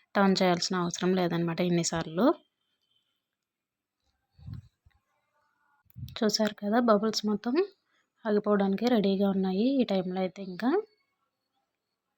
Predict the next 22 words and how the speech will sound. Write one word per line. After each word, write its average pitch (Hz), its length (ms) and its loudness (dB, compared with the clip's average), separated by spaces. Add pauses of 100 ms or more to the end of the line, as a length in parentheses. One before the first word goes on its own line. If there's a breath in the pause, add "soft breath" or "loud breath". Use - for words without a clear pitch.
(120)
almost 220 480 2 (180)
అంతా 214 240 2
అయిపోయిందనమాట 196 800 0
బబుల్స్ 196 400 -2
అనేది. 190 380 -2 (1500 soft breath)
ఇప్పుడు 208 220 -6
చూడండి 196 460 -6 (200)
ఇది 240 240 2
స్ట్రైనర్‌తో 208 560 0
అయినా 202 200 0
తీసుకోవచ్చు, 196 680 -6
నేనైతే 202 420 0
ఇంక 208 180 0
ఇలా 185 200 0
ఈజీగా 185 420 0
ఉంటుందని 185 480 -10
చెప్పేసి 185 440 -6 (520 loud breath)
మొత్తం 208 300 0
ఒకటే 196 260 0
కాబట్టి 190 480 -2 (680)
ఇలా 196 160 0
తీస్తున్నాను. 196 720 -2